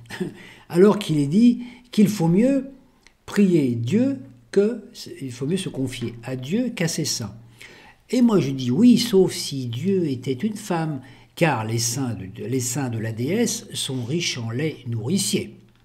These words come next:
Donc ce nouveau Dieu technologique est partout. Regardez, on voit certaines personnes <clears throat> se connecter à une application,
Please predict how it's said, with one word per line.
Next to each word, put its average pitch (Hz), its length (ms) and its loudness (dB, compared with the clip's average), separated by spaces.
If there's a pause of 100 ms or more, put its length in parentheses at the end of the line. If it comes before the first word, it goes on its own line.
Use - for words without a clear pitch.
(760)
Donc 185 160 6
ce 196 100 4
nouveau 240 260 8
Dieu 202 200 4
technologique 147 600 -2
est 214 60 6
partout. 143 340 -8 (840)
Regardez, 123 260 -6 (280)
on 135 100 -4
voit 156 220 2
certaines 120 380 -8
personnes - 680 2 (200)
<clears throat> - 180 -20
se - 180 -4
connecter 180 800 4
à 110 80 -6
une 101 220 -6
application, 143 840 -4